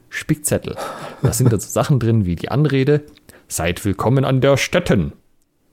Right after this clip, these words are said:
Drängt euch eine Frage nur frisch heraus damit. Seid mir gegrüßt, Gevatterin.“ Und so weiter. Und dann auch, da gibt's den Abschnitt Köstlichkeiten,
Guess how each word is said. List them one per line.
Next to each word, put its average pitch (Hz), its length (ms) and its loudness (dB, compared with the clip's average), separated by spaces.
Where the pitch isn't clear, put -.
Drängt 127 300 0
euch - 300 0
eine 117 180 2
Frage 160 380 2
nur 165 160 4
frisch - 260 0
heraus 170 340 -2
damit. - 440 -2
Seid - 360 -2
mir 135 240 4
gegrüßt, 139 500 0
Gevatterin.“ 90 680 -2
Und 104 180 0
so 90 100 0
weiter. 165 320 4
Und 120 140 2
dann 107 120 2
auch, 95 220 0
da 87 220 -2
gibt's - 220 -4
den - 120 -4
Abschnitt - 480 -8
Köstlichkeiten, 131 840 0